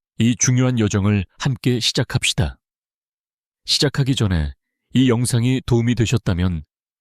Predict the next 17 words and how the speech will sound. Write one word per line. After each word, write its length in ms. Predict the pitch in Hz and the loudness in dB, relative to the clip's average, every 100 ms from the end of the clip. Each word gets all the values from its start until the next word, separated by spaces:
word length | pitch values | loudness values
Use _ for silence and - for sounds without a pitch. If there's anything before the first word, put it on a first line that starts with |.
| _ | _
좋아요를 680 | - 117 110 101 107 104 80 - | 0 0 0 0 0 0 -2 -2
눌러주세요. 720 | 107 110 110 - - 78 67 - _ _ _ _ _ _ _ _ _ _ _ _ | 0 0 -2 -2 -2 -2 -4 -12 _ _ _ _ _ _ _ _ _ _ _ _
제가 400 | 117 104 113 95 - | -2 0 0 -4 -2
노년층을 640 | 113 123 123 - 135 123 | 0 0 0 0 0 0
위한 380 | 107 107 104 78 | 0 0 -2 -4
이 160 | - 117 | 0 0
중요한 380 | - 135 127 123 | 0 0 2 0
교훈들을 640 | 123 120 104 101 101 92 80 _ _ | 0 -2 0 -2 0 -2 -4 _ _
계속 320 | 127 104 131 | -2 0 -2
공유하는데 760 | - 123 120 101 90 82 65 - _ _ _ | -2 0 2 0 0 -2 -4 -8 _ _ _
정말 360 | 120 92 98 107 | -4 0 0 -2
큰 220 | - 143 | -4 -4
힘이 240 | 113 127 123 | -2 -2 0
됩니다. 500 | 90 87 82 62 - _ _ _ _ _ _ _ _ _ _ _ _ _ - | -2 0 -2 -4 -10 _ _ _ _ _ _ _ _ _ _ _ _ _ -4
아직 300 | 107 120 - | -2 0 -2
구독하지 440 | 123 127 - 113 | -2 -2 0 0
않으셨다면 840 | 120 101 101 113 117 85 80 69 | 0 0 0 0 -2 -2 -2 -4